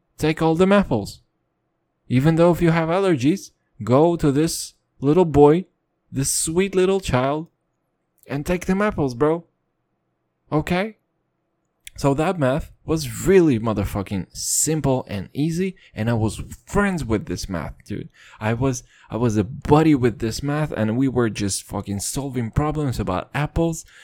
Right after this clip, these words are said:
and about fucking cyclists that was trying to reach another. Dude, all those motherfucking cyclists that were always trying to get somewhere.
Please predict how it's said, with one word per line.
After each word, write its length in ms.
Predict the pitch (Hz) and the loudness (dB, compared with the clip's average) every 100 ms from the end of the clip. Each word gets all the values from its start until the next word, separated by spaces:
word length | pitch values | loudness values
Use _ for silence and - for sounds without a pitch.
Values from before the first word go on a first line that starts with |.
| - | -12
and 160 | 110 107 | -6 -4
about 420 | 101 110 104 101 | -2 0 -2 -4
fucking 480 | - 107 - 101 101 _ _ | -8 -8 -8 -8 -8 _ _
cyclists 600 | - - 147 - 156 156 | -10 -6 -6 -4 -4 -2
that 220 | 113 95 | -2 -4
was 280 | 98 101 - - _ | -2 -4 -4 -18 _
trying 420 | - - 127 135 120 | -10 -6 -6 -6 -6
to 360 | 113 101 101 _ _ _ _ _ _ _ _ _ _ _ - | -2 -2 -4 _ _ _ _ _ _ _ _ _ _ _ -6
reach 540 | 117 156 147 - - _ _ _ _ - | 2 2 2 -8 -10 _ _ _ _ -10
another. 720 | 120 123 139 117 104 92 - _ _ _ - | -2 2 2 2 0 -2 -8 _ _ _ -2
Dude, 220 | 127 - | -2 0
all 160 | 123 131 | -4 -4
those 300 | - - - | -6 -10 -8
motherfucking 640 | 110 101 - 101 98 95 | -6 -6 -8 -8 -8 -8
cyclists 720 | - - 139 143 151 147 147 | -6 -4 -6 -8 -6 -6 -8
that 260 | - 98 - | -8 -10 -6
were 180 | 98 - | -8 -4
always 440 | 127 139 135 127 - | 0 0 0 -2 -4
trying 320 | - 123 123 | -6 -6 -6
to 140 | - | -8
get 300 | 104 123 120 | -8 -4 -6
somewhere. 840 | - - 127 127 123 131 131 127 | -4 -4 -2 -2 -4 -2 -4 -8